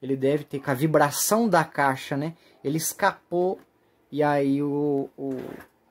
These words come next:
o, o circuito limitador provavelmente deve ter atuado ou deve ter algum surto de corrente e danificou os resistores aqui, ó. É, a gente vai depois montar ela, mas uma prévia aqui, pessoal.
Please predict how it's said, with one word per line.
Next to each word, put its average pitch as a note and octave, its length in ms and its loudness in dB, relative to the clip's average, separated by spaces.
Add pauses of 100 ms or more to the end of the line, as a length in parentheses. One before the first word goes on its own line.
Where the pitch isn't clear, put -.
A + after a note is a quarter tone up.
(280)
o, C3+ 120 -8
o C#3+ 180 -4
circuito C#3+ 420 -2
limitador E3+ 720 2
provavelmente D#3 600 -2
deve C#3+ 340 -2
ter D3 140 -6
atuado C#3 720 -2
ou C#3+ 80 2
deve C#3+ 240 0
ter - 120 -6
algum D3+ 300 -4 (460)
surto F#3+ 460 2
de C#3+ 100 -8
corrente D3+ 720 -2
e C3 60 -12
danificou C#3 500 -6
os C3+ 140 -6
resistores D3 560 -8
aqui, - 280 -16
ó. - 60 -16 (1700)
É, A2+ 640 -6 (880)
a C3+ 80 -10
gente C#3 240 -6
vai A#2+ 120 0
depois A#2 540 -10
montar B2 500 -8
ela, E3 300 -6
mas F3 500 -8 (160)
uma D3+ 140 -8
prévia D#3+ 400 2
aqui, C#3 160 -4
pessoal. B2 460 -10